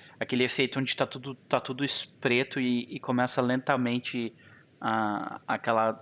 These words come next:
aquela visão meio borrada se torna mais uma vez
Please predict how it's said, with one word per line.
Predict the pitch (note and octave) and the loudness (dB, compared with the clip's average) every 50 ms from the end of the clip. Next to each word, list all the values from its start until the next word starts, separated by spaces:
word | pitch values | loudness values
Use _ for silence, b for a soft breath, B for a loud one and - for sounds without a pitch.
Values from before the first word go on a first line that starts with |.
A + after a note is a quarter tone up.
| - - | -8 -8
aquela | - B2+ - - B2 A2+ A2 G#2+ G#2+ | -8 -8 -4 -2 0 2 2 2 2
visão | G#2 A#2 B2+ B2 A2+ B2 B2+ B2+ | 0 -2 -2 0 0 2 2 2
meio | B2+ B2+ B2+ | 2 2 2
borrada | A#2+ A#2+ B2+ A#2+ A#2+ A#2 A#2 A#2 A#2+ A#2+ B2+ B2 - B B B B B - | 2 2 2 2 4 4 4 4 4 2 2 0 0 B B B B B -12
se | - - - C3 | -8 -6 -6 -6
torna | - - C#3 B2+ A#2+ A#2 A#2 A#2+ | -2 0 2 2 2 2 2 2
mais | A#2+ A#2+ A#2+ B2 - | 2 2 2 2 0
uma | B2 B2 B2+ A#2+ | 0 0 0 0
vez | A2+ A#2 A2+ A#2 A#2+ - - - - - | 0 0 0 0 0 0 -2 -2 -4 -8